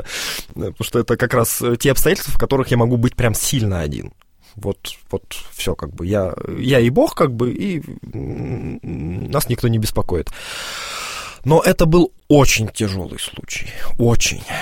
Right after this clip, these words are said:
И потом на какой-то момент времени мы как-то так рассредоточились. Ну, то есть у них пошла какая-то еще программа лечения, соответственно, тут у меня какие-то другие обстоятельства.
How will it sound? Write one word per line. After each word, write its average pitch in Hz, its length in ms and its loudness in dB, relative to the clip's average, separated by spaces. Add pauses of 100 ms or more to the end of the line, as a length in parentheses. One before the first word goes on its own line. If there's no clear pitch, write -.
(220)
И 117 100 0
потом 226 380 4
на 208 60 4
какой-то - 420 4
момент 117 320 4
времени 202 480 6 (1300)
мы 135 220 4
как-то - 280 0
так - 420 -2
рассредоточились. - 1200 -4
Ну, 160 80 -2
то 104 140 -2
есть - 180 -4
у 113 40 2
них 107 180 -2
пошла 92 300 -6
какая-то - 400 -10
еще 214 400 2
программа 151 580 2
лечения, 120 560 -2
соответственно, - 540 -8
тут - 220 -18
у 107 40 -6
меня 104 280 -4 (160)
какие-то - 340 -14
другие 156 380 0
обстоятельства. - 800 -2